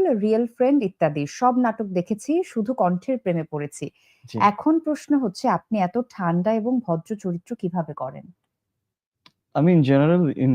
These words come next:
Speaker 2: real life আমি এরকমই একটা ক্যারেক্টার and আম, আ, বলতে পারেন <clears throat> আ, যতটুক ন্যাচারাল রেখে ব্যাপারটা আসলে ডিল করা যায়, ক্যারেক্টার গুলো ডিল করা যায়।
Speaker 1: মানে আপনার
Speaker 2: হুম, হুম।
Speaker 1: নেচারটাই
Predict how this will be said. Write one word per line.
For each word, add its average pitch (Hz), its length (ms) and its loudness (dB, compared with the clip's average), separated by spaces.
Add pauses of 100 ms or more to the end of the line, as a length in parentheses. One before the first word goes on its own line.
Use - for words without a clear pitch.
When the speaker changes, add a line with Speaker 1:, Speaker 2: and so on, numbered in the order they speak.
Speaker 2:
real 131 240 2
life 123 240 0
আমি 113 180 -4
এরকমই 110 360 -4
একটা 110 220 -8 (280)
ক্যারেক্টার 107 420 -10 (120)
and 120 260 0 (1200)
আম, 180 180 4 (100)
আ, 165 80 -4 (260)
বলতে 208 280 6
পারেন 277 240 -2 (280)
<clears throat> 214 520 10 (1200)
আ, - 80 4 (360)
যতটুক 196 440 2
ন্যাচারাল 160 440 6
রেখে 156 180 2
ব্যাপারটা 131 360 2
আসলে 123 260 0
ডিল 110 200 0
করা 92 220 -2
যায়, 80 160 -6
ক্যারেক্টার 101 400 -2
গুলো 107 160 -2
ডিল 95 200 -4
করা 80 220 -6
যায়। 71 160 -14 (360)
Speaker 1:
মানে 202 240 0
আপনার 214 240 0
Speaker 2:
হুম, 220 260 4
হুম। 220 120 2
Speaker 1:
নেচারটাই 262 240 2